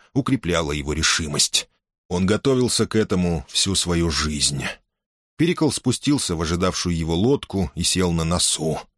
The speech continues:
Команда, единственная во всём флоте, побывавшая в сражении, ждала новостей, затаив дыхание. Люди стояли на палубе, заслонив глаза от солнца и наблюдая за приближающейся лодкой.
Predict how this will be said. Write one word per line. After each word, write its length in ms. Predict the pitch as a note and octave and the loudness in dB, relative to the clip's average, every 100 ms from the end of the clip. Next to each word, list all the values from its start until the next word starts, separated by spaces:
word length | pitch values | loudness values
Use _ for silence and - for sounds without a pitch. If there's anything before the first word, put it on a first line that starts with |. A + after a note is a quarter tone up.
| _ _ - | _ _ -8
Команда, 680 | C#2 E2+ A#2 B2 A2 G2+ C#2 | -4 0 0 2 2 0 -4
единственная 800 | E2 G#2+ G#2+ C#3 - F2 E2 D#2 | -4 -2 2 0 0 -2 -2 -2
во 120 | D2+ | -2
всём 240 | D#2+ F#2 E2+ | -2 -2 -2
флоте, 360 | - A2 G2+ | 0 0 0
побывавшая 680 | D#2+ D2 D#2+ E2+ E2+ - D#2+ | -2 -4 0 0 0 -2 -2
в 40 | - | -2
сражении, 760 | - E2 E2 E2 D2+ C#2+ - _ _ D#2+ | -2 0 0 0 -2 -6 -8 _ _ -8
ждала 320 | D#2+ - A#2+ | -2 0 2
новостей, 720 | B2 B2+ - - C#2+ D2+ - | 2 2 2 -2 -8 -8 -10
затаив 460 | - D#2 D2+ D2+ C#2+ | -10 -6 -4 -4 -4
дыхание. 720 | D2 - D2+ D2 C#2+ C#2 - _ - - - _ - | -8 -8 -6 -6 -4 -4 -6 _ -20 -20 -20 _ 0
Люди 240 | E3 D#3+ | 2 2
стояли 420 | C3+ C#3 D3+ D3 | 2 4 4 4
на 160 | C3+ B2 | 2 0
палубе, 460 | - B2 A2 F2+ | 2 2 2 0
заслонив 440 | D#2 E2 F2 F#2+ E2 | 0 0 2 2 2
глаза 380 | F2+ E2+ F2+ D#2+ | 0 2 2 2
от 80 | |
солнца 640 | - - A#2 G#2+ - D#2 B1 | 0 0 2 2 0 -2 -4
и 80 | - | -2
наблюдая 500 | E2 E2 E2 E2+ E2+ | 0 0 0 2 2
за 120 | D#2 | 0
приближающейся 880 | E2 D2+ D#2+ D#2 D2 D2 - D2+ E2+ | -2 -2 -2 0 0 0 -2 -2 0
лодкой. 580 | E2+ D#2 - - D2+ | 0 -2 -4 -4 -4